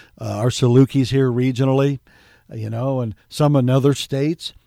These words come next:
And I'm usually in their threads when they're commenting during the game, you know, on the highs and lows and the good plays and the bad plays, the bad calls by the officials and all of these other things. But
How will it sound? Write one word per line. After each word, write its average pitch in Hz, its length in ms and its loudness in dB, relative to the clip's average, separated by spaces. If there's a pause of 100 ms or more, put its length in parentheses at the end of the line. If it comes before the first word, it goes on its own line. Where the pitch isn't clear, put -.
(300)
And 127 140 -4
I'm 143 120 2
usually 147 340 2
in 147 100 4
their 147 140 4
threads 139 500 -4
when 139 140 -6
they're 139 120 -4
commenting 147 560 -6
during 127 280 -6
the 127 80 -8
game, 123 480 -10
you 131 100 -6
know, 131 200 -4
on 131 100 -4
the 123 80 -8
highs 117 340 -8
and 127 140 -2
lows 117 420 -6
and 131 160 -10 (240)
the 165 100 -4
good 180 200 2
plays 180 240 -2
and 190 100 -6
the 185 60 -4
bad 156 320 -2
plays, 147 320 -4
the 170 80 -2
bad 156 280 -2
calls 151 360 -2
by 147 120 -2
the 143 120 -4
officials 131 680 -8
and 120 160 -12 (380)
all 196 280 -4
of 160 60 -4
these 143 220 -4
other 135 240 -2
things. 101 520 -14 (760)
But 160 200 -2